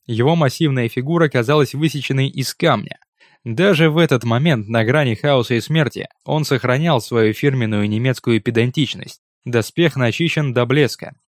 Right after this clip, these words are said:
Каждый ремень затянут с идеальной силой. «Я проверил все скорпионы», проговорил он, разминая широкие плечи. Его голос звучал глухо, словно из-под земли.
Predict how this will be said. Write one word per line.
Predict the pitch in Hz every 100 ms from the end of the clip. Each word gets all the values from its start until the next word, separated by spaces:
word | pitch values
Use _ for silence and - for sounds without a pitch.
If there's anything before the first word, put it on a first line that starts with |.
| _
Каждый | - 139 139 127
ремень | 127 131 156
затянут | 127 123 - 156 151 131
с | -
идеальной | 151 123 147 143 135 135
силой. | 123 - 117 - - _ _ _ _ -
«Я | 117
проверил | 110 113 135 139 120
все | - 135
скорпионы», | 143 - 135 135 104 - _
проговорил | 120 110 110 107 107
он, | 101 -
разминая | 120 113 110 113 110 104
широкие | - 123 107 107
плечи. | 127 113 - - _ _ _ _ _ _
Его | 113 123 151
голос | 170 175 139
звучал | 143 147 156
глухо, | 147 170 156 - -
словно | - 127 117 117
из-под | - 127
земли. | 113 123 107